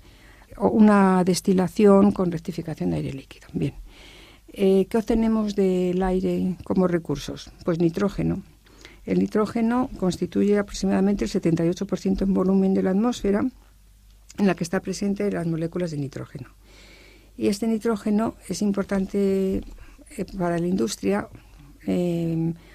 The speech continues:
porque a partir de él es la base para la obtención de amoníaco, aunque también se utiliza como gas inerte de relleno en equipos y aparatos, para crear atmósferas inertes, en medicina.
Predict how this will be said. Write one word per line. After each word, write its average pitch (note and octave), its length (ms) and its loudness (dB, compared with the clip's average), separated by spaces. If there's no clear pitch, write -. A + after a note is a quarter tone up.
porque F3+ 220 -2
a E3 40 -4
partir F3+ 340 -2
de G3 120 0
él G3 80 2
es F#3+ 120 -2
la F#3+ 120 -2
base G3+ 260 -2
para D#3 200 -6
la D#3 80 -4
obtención F3+ 680 -2
de F#3 300 -2
amoníaco, A3 580 0
aunque F3+ 240 0
también F3+ 260 -2
se G#3 80 -6
utiliza G#3 440 -2
como F3+ 260 -2
gas F3+ 320 -2
inerte F#3 420 0
de F3+ 100 0
relleno G#3 580 -2
en E3+ 120 2
equipos E3+ 420 -6
y E3+ 60 -6
aparatos, G#3 720 -4
para F3 240 -2
crear F3+ 260 -4
atmósferas F3 600 -4
inertes, G#3 720 -2
en F3+ 140 2
medicina. F#3+ 760 -2